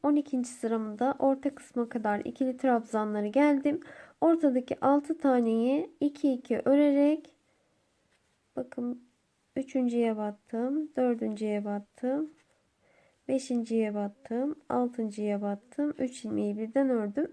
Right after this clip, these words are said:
Üç tane sık iğneye düşürdüm. Şimdi yine ikili trabzan olarak devam edelim. On ikinci sıramı tamamladım.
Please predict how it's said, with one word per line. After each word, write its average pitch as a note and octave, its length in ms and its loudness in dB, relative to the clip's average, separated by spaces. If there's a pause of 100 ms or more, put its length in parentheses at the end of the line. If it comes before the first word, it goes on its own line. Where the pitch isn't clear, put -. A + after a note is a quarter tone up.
Üç D#4+ 240 -2
tane B3+ 320 2
sık C#4 300 -6
iğneye A#3+ 360 2
düşürdüm. - 420 -6 (440)
Şimdi E4+ 280 0
yine D4+ 260 4
ikili D#4 320 2
trabzan A#3 480 0
olarak C#4 480 2
devam A#3 320 2
edelim. G#3 420 -8 (480)
On D#4+ 140 4
ikinci C4+ 380 0
sıramı A3+ 460 -2
tamamladım. D4+ 760 2